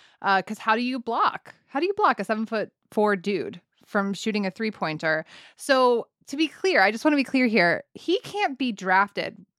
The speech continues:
until next summer, but everyone is talking about the N B A draft because of him and because it's supposed to be a pretty good overall class. Like, it would be great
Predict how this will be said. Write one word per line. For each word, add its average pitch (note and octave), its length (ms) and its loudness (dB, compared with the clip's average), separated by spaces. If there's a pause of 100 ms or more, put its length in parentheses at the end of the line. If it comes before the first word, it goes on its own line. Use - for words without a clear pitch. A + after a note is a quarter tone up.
(200)
until G#3+ 360 -2
next G#3 380 -2
summer, F3 540 0 (140)
but G#3 140 -2
everyone D4+ 360 0
is B3+ 140 -2
talking B3 400 2
about G3+ 200 2
the F#3+ 80 -4
N G3 100 -2
B G3 80 0
A F#3 100 0
draft F3 320 0
because A3+ 400 -4
of G#3 80 -4
him E3 260 -2
and G#3+ 120 -2
because C#4 320 0
it's A4+ 120 -4
supposed F4+ 240 -2
to F4 60 0
be E4+ 140 0
a C4 80 2
pretty C#4 400 -2
good C4 340 2
overall A#3 420 2
class. F#3+ 480 0
Like, G3+ 140 -4
it C#4 60 -4
would D4 100 -6
be C4+ 140 -6
great A#3 480 -6